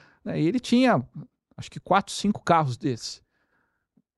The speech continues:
E eu cuidava das, da, né, das apólices de seguros dele, né, de uma maneira geral, né, ou seja, tinha o seguro de property, R C da empresa e também pegava essa parte de seguros pessoais. É, e essa pessoa, ela contratava somente a parte de responsabilidade civil, só o R C,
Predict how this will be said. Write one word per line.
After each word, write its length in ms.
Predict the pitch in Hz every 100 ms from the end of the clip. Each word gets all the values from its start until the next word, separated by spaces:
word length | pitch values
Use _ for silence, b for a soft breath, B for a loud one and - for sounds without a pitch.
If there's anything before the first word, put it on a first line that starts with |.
| _ _ _ _ _ _ 262
E 40 |
eu 60 | 277
cuidava 400 | 359 240 196 196
das, 200 | 190 -
da, 260 | 165 165
né, 160 | 160 160
das 180 | 160 175
apólices 460 | 180 156 151 156
de 40 | -
seguros 460 | 170 175 165 143
dele, 340 | 185 220 202 151
né, 120 | 160
de 100 | 151
uma 140 | 165
maneira 480 | 165 156 156 147 135
geral, 440 | 123 175 165 220 175
né, 100 | 151
ou 60 |
seja, 260 | 131 135 123
tinha 140 | 151
o 20 |
seguro 340 | 147 147 147 151
de 80 | 180
property, 520 | 180 196 - 135 156
R 120 | 139
C 160 | - 143
da 120 | 180
empresa 320 | 208 240 240
e 40 |
também 220 | 247 262 254
pegava 280 | 247 226 226
essa 140 | 226
parte 280 | 226 226 -
de 60 | -
seguros 260 | 240 226
pessoais. 500 | - - 226 131 123 b b b b b b b b -
É, 320 | 165 156 -
e 80 | 220
essa 160 | 294 -
pessoa, 320 | 294 226 247
ela 120 | 262
contratava 600 | 302 277 - - 240 240
somente 760 | - 262 233 226 254 - 285 - _
a 180 | - 180
parte 380 | - 208 214 220
de 60 |
responsabilidade 800 | 202 226 - 254 226 226 214 214 160
civil, 200 | 180 156
só 200 | - 262
o 60 | 311
R 120 | 247
C, 340 | - 240 233